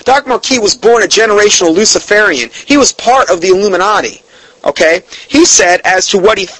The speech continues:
what he was taught while he was still in the coven, the witch coven, he said that the Illuminati was so convinced that Americans would never allow themselves to be maneuvered into a new world order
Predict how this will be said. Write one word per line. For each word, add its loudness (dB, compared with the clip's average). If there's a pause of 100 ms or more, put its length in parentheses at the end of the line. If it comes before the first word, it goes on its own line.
(800)
what 0
he 0
was 0
taught -2
while 0
he -6
was -2
still 0
in 0
the -2
coven, 0
the 0
witch -2
coven, -2 (580)
he -2
said 0
that -2
the 0
Illuminati 2
was 0
so 2
convinced -2
that 2
Americans 0 (160)
would 0
never 0
allow 2
themselves 0
to -16
be 0
maneuvered 0
into 0
a 2
new -2
world 2
order 2